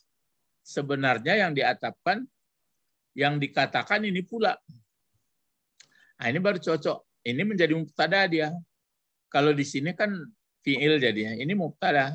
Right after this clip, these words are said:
Jadi waktu ini mengatakan di sini adalah, ah, mengatakannya, ah, kul. Pertama dikatakan ini dulu, kul.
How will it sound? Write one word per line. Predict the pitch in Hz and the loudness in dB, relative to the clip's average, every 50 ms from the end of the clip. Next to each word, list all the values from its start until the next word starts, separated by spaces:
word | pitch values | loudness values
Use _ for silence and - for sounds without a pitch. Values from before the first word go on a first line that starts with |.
| 160 | -6
Jadi | - 113 113 117 147 190 226 233 202 - _ _ _ _ _ _ _ _ | -6 -6 -4 0 0 0 0 -2 -6 -10 _ _ _ _ _ _ _ _
waktu | - 131 123 - - - 147 120 135 127 117 | -2 -2 -2 -2 -4 -6 -4 -2 0 0 0
ini | 127 147 196 240 330 339 - - _ _ _ | 0 0 0 0 0 -2 -8 -14 _ _ _
mengatakan | - 131 131 131 127 127 - - 123 - - 127 120 | -8 -6 -4 -4 -4 -4 -2 -2 -2 0 0 -2 -2
di | 120 117 | -2 -4
sini | 113 - 123 123 156 208 | -6 -4 -4 0 2 2
adalah, | 180 127 127 117 117 117 117 131 175 202 - - _ _ _ _ _ _ _ _ _ _ _ _ _ _ _ | 2 2 2 2 2 2 4 4 4 2 2 -4 _ _ _ _ _ _ _ _ _ _ _ _ _ _ _
ah, | - 120 113 113 110 104 101 101 98 95 98 101 101 _ _ - | -4 0 0 2 2 2 2 0 -2 -4 -6 -10 -14 _ _ -8
mengatakannya, | 113 117 117 117 117 - - 110 - 113 107 104 104 117 135 175 208 240 240 _ _ _ _ _ _ _ _ _ _ _ _ _ _ _ _ _ - | -6 -4 -2 -2 -2 0 -2 -4 -2 -2 -2 0 0 2 2 4 2 2 -2 _ _ _ _ _ _ _ _ _ _ _ _ _ _ _ _ _ -6
ah, | 117 113 - 104 - 101 - _ | -2 -2 0 0 -2 -4 -8 _
kul. | - - 214 247 285 311 - _ _ _ _ _ _ _ _ _ _ _ _ - - _ _ _ _ _ _ _ _ | -4 -2 0 2 2 0 -2 _ _ _ _ _ _ _ _ _ _ _ _ -20 -20 _ _ _ _ _ _ _ _
Pertama | - - 117 117 - 127 127 156 202 220 | -6 -6 -4 0 0 0 2 2 2 2
dikatakan | 175 160 - - 131 - - 131 131 - 180 170 | 0 0 0 0 -2 0 -2 -4 -2 -2 -2 -2
ini | 165 147 147 143 139 | -2 -4 -4 -6 -4
dulu, | 123 113 110 107 101 - _ | -4 -4 -4 -4 -4 -6 _
kul. | - - 190 175 139 110 101 | 2 4 4 4 4 2 -2